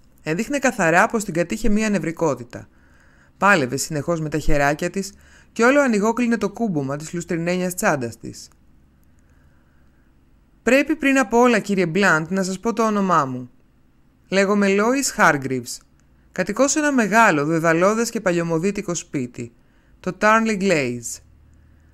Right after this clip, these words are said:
Βρίσκεται στην καρδιά της χώρας και έχει κοντά του το χωριό Tarnley, που όμως είναι μικρό και ασήμαντο.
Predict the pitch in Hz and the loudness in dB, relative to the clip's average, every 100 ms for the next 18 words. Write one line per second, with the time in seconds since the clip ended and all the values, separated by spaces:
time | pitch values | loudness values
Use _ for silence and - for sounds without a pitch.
0 | _ _ 175 233 302 302 302 214 190 226 | _ _ -6 -4 -2 -2 0 0 2 2
1 | 247 180 - - 156 220 277 - 226 233 | 0 -2 -6 -2 0 2 0 -2 2 6
2 | - 214 165 196 214 202 196 175 165 202 | 6 4 2 2 2 -4 -4 -4 -2 -2
3 | 202 175 143 131 147 202 - _ _ _ | 0 0 0 -4 -8 -10 -16 _ _ _
4 | _ - 247 285 302 294 285 254 233 233 | _ -6 0 0 0 -2 -2 -2 0 0
5 | 170 165 165 - 180 139 120 120 | 0 0 -2 -2 -4 -4 -8 -12